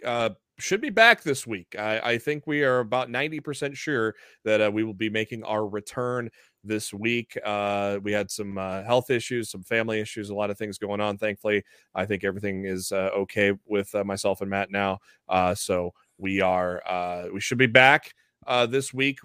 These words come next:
That means Thursday is when the new show is gonna drop. We'll record after Dynamite on Wednesday. Search for Lost in the Midcard on any of your podcasting channels. Make sure you hit the new feed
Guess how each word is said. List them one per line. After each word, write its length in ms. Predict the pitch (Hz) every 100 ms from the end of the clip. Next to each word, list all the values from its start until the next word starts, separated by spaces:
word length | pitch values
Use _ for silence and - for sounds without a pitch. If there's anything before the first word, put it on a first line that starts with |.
| 117
That 180 | 127 127
means 280 | 127 120 -
Thursday 460 | 131 143 127 135 135
is 100 | 123
when 140 | 127
the 80 | 127
new 140 | 127 131
show 220 | - 123
is 100 | 123
gonna 200 | 131 120
drop. 320 | 117 131 131
We'll 120 | 113
record 360 | 107 - 123 117
after 200 | 110 110
Dynamite 460 | 110 120 117 117
on 140 | 113 107
Wednesday. 320 | 120 120 123
Search 260 | - 117 -
for 220 | 117 101 - _ _ _
Lost 300 | - 156 151
in 80 | 151
the 120 | 139 139
Midcard 300 | 143 135 131 _ _
on 140 | - 117
any 220 | 139 147
of 80 | 139
your 100 | 127
podcasting 720 | - 127 113 127 117 - 113
channels. 420 | 113 127 117 113 -
Make 120 | 110
sure 160 | - 127
you 80 |
hit 160 | 107 117
the 80 | 107
new 220 | 113 127
feed 320 | 113 123 117